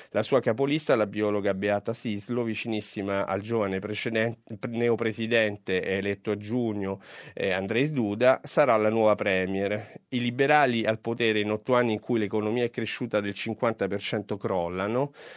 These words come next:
Un tempo si diceva: "L'economia, eh, fa, fa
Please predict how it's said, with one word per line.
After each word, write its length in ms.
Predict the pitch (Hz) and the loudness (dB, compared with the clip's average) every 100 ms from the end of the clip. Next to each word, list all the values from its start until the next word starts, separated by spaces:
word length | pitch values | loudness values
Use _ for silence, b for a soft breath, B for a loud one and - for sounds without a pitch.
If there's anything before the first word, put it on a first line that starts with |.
| B - | B -10
Un 140 | 92 | -4
tempo 320 | 98 98 104 | -4 -4 -4
si 140 | 98 98 | -6 -6
diceva: 460 | 95 - 98 95 | -4 -2 2 2
"L'economia, 800 | 95 101 98 95 101 95 85 73 | 0 -2 -4 -2 0 0 -2 -4
eh, 420 | 87 95 90 87 87 | -6 -6 -4 -6 -8
fa, 440 | - - 98 95 | -6 0 0 0
fa 340 | 92 - 95 | -2 -2 -2